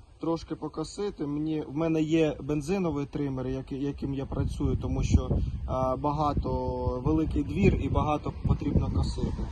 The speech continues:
А це придбав для дружини і, е, захотіло мені, е, проекспериментувати,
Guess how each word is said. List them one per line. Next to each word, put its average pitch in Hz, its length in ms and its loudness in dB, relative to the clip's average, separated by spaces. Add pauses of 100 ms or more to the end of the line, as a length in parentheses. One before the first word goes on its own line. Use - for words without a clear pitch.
(680)
А 131 320 6 (120)
це 190 100 2
придбав 170 460 2
для 160 160 4
дружини 160 760 4 (600)
і, 180 200 4
е, 170 100 4 (1200)
захотіло 175 580 4
мені, 160 380 2
е, 156 120 0 (2500)
проекспериментувати, 170 1300 2